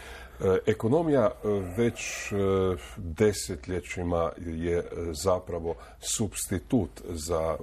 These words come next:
one esencijalne društvene znanosti, bar kad je riječ o Nobelovoj nagradi. Ovogodišnju za dvije tisuće dvadeset petu dobili su trojica znanstvenika, jedan američko-židovskog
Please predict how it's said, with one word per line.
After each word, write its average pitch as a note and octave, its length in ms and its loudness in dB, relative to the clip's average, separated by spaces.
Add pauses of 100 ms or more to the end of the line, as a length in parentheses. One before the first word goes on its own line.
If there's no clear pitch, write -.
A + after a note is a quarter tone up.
one D#2+ 400 -2
esencijalne E2 600 -4
društvene D#2+ 560 -4 (320)
znanosti, F2 560 0
bar E2 280 -2
kad D#2 220 -4
je E2 100 -4
riječ F2 340 -2
o D#2+ 140 -2
Nobelovoj D2+ 440 -2
nagradi. A#2 500 2 (520)
Ovogodišnju A2 760 2
za F#2 200 2
dvije G2+ 240 0
tisuće F#2 100 0
dvadeset G2 540 -2
petu G#2 260 2
dobili F#2 360 0
su - 180 -8
trojica E2 640 0 (220)
znanstvenika, G2 720 2 (340)
jedan E2+ 520 2
američko-židovskog E2+ 1200 -2